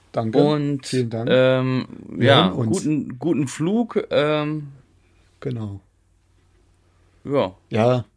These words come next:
Speaker 1: mal sehen, wie der Pilot ist, sonst muss ich halt einspringen. <laughs> Nee.
Speaker 2: Ja, sonst rufst, sonst rufst du mich an. <laughs> Ich
Speaker 1: Genau.
Speaker 2: komm schnell, ich komm schnell, äh, vorbei,
Speaker 1: Genau.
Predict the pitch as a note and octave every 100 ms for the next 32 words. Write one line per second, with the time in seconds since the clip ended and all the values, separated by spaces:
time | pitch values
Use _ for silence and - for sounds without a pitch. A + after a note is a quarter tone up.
0 | _ _ _ _ _ - B2 B2 C#3 C3
1 | A#2+ C3+ B2 B2+ - C#3 - A#2 - A#2+
2 | B2+ B2+ A#2+ B2+ A2+ - B2 A#2 A2 _
3 | D3 C3+ B2+ - F#2+ G2 G#5 - F5 C#3
4 | F5+ C5+ - - A2 C#3 - A2+ C3+ C#3
5 | B2 A#2+ _ - _ - B2 _ B2 -
6 | _ - - C3 A2 G#2+ G#2 B2 - A2+
7 | G#2+ A2 A2 - - _ _ _ _ _
8 | _ - - A2 - A2 G#2 G#2 G2+ -
9 | F#2+ F#2+ F#2+ F#2+ F#2+ F#2 - F#2+ G2+ A#2
10 | G2+ G2+ G2+